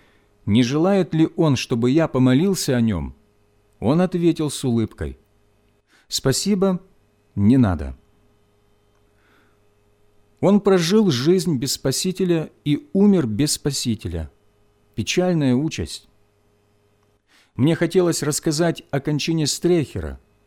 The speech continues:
Вначале он отказался назвать свое имя, а когда подошел момент исполнения приговора, он назвал имя своей жены, а затем с возгласом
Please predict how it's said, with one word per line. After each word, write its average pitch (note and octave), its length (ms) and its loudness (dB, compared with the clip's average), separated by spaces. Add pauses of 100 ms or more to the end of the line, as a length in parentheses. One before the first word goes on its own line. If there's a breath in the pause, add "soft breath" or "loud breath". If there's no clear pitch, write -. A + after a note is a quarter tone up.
(640)
Вначале D3+ 540 0
он D#3 240 0 (560 soft breath)
отказался D3+ 720 0
назвать C#3+ 400 0
свое C#3+ 280 0
имя, D#3+ 520 0 (260)
а C3 100 0
когда C#3 340 0
подошел C#3+ 420 -2
момент C#3+ 480 2 (100)
исполнения C#3 640 0
приговора, C3 680 0 (460)
он D3 220 2
назвал D3 500 2 (160)
имя E3+ 240 -2
своей C3+ 380 -2
жены, C3+ 480 2 (420)
а G#2+ 80 -2
затем C#3 400 0
с - 120 -6
возгласом C#3 840 0